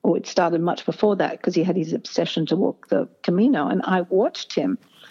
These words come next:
and I thought, "He's never gonna do it because he's not in the zone." And then we came into two thousand and twelve, and I thought, "Oh, my God, he's gonna do it."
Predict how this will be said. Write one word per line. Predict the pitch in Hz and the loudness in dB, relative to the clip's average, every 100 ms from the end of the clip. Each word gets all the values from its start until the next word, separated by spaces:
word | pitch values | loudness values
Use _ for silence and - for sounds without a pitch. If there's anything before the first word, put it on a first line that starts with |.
| - - | -18 -8
and | 185 | -4
I | 180 | -2
thought, | 208 | 0
"He's | 175 175 | 2 2
never | 170 156 | 0 -2
gonna | - - | -2 -2
do | - 101 | 0 0
it | - - _ | 0 -4 _
because | - - - 165 170 | -8 -4 -2 0 -2
he's | - 170 190 | -6 -4 -2
not | 175 165 | 0 0
in | 165 160 | 0 -2
the | 165 | -2
zone." | 175 170 135 - - - - _ _ _ _ - | -2 -2 -2 -2 -4 -16 -20 _ _ _ _ -8
And | 180 175 | -6 -4
then | 196 202 190 180 180 _ _ _ _ _ _ _ _ _ _ _ _ | -2 -2 -2 -4 -10 _ _ _ _ _ _ _ _ _ _ _ _
we | 220 190 180 | 0 2 2
came | - - 196 190 180 | -2 -4 0 2 2
into | 185 190 190 - 180 170 165 160 160 156 | 2 2 0 2 2 4 2 2 0 0
two | - 165 | 0 2
thousand | 175 160 170 | 2 2 -2
and | 160 | 0
twelve, | 175 160 | 0 2
and | 160 | 0
I | 151 | 0
thought, | 185 208 | 0 2
"Oh, | |
my | 208 - | 2 0
God, | 180 180 - | -2 -2 -6
he's | 190 185 185 | -4 -4 -2
gonna | 160 170 170 | -4 -2 -2
do | 139 | -2
it." | - | -2